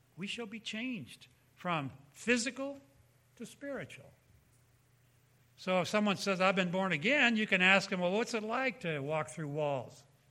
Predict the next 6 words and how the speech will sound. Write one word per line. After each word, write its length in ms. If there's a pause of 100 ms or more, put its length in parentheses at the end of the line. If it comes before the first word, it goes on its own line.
(3000)
This 140
is 100
a 40
book 200
of 100
worship, 420